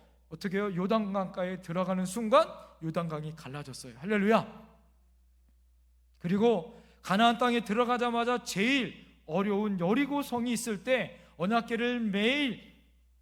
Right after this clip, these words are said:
맨 앞에다 두고 그들이 행진하여 돌 때마다 마지막 날 하나님의 은혜로, 여러분, 이 초롱성과 같은 여리고 성이 무너진 줄 믿습니다.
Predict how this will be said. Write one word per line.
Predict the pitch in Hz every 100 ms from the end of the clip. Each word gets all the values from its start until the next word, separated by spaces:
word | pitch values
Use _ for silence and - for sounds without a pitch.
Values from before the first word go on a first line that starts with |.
| _ _ -
맨 | 185 208
앞에다 | 160 - 196 208
두고 | 180 170 196 190 196 - _
그들이 | - 175 196
행진하여 | 185 294 320 262 294 254 269 262
돌 | 202 220
때마다 | 277 240 202 254 349 392 - - -
마지막 | 170 175 233 226
날 | 262 269 131 - - _ -
하나님의 | 254 240 220 214
은혜로, | 208 196 185 196 185 185 - - _
여러분, | 160 170 180 175 - - - _ _ _ -
이 | 165 165 170
초롱성과 | - 302 311 269 262 233
같은 | 214 220 175
여리고 | 160 202 190
성이 | 180 170 170
무너진 | 156 160 160 151 139
줄 | 139
믿습니다. | 139 156 202 123 117